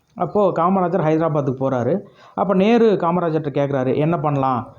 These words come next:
கட்சி பணிகள் நிறைய முடங்கி போய் கிடக்குது, கட்சி மு-, கட்சியின் முன்னேற்றம் பாதிக்கப்படுது" அப்படின்னு கேக்குறப்போ, காமராஜர் சொல்றாரு,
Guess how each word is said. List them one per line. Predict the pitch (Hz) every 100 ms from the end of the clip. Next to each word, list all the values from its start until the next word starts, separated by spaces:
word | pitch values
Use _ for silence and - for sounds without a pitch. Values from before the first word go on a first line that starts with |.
| - -
கட்சி | 165 165 - 202 160 135 -
பணிகள் | 165 160 175
நிறைய | 151 156 160
முடங்கி | 147 147 160
போய் | 143 147
கிடக்குது, | 135 127 135
கட்சி | 156 143 - 170 151 127 131 147
மு-, | 143
கட்சியின் | 151 147 202 165
முன்னேற்றம் | 156 170 160 156 131 139
பாதிக்கப்படுது" | 135 147 139 131 123 139 151 - - - 151
அப்படின்னு | 151 170
கேக்குறப்போ, | 151 147 143 170 185
காமராஜர் | 160 175 165 156 151
சொல்றாரு, | 139 135 139 185 123